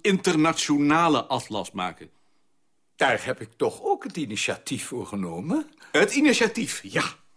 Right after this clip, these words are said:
Speaker 1: Maar op dezelfde halfbakken manier. U vindt het leuk om te vergaderen, in commissies te zitten,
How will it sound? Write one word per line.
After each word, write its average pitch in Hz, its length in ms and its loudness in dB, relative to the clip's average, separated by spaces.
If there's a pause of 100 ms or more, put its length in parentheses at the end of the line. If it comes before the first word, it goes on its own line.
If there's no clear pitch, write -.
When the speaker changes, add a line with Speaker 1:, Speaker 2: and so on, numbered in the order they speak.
(400)
Speaker 1:
Maar 175 400 2
op - 140 -10
dezelfde 143 500 2
halfbakken 123 760 -2
manier. 107 380 -8 (260)
U 127 100 -4
vindt 135 160 0
het - 140 -12
leuk 214 320 4
om 151 100 -8
te 113 120 -12
vergaderen, 165 580 0 (240)
in - 140 -10
commissies 147 460 -2
te 135 80 -8
zitten, 135 360 -2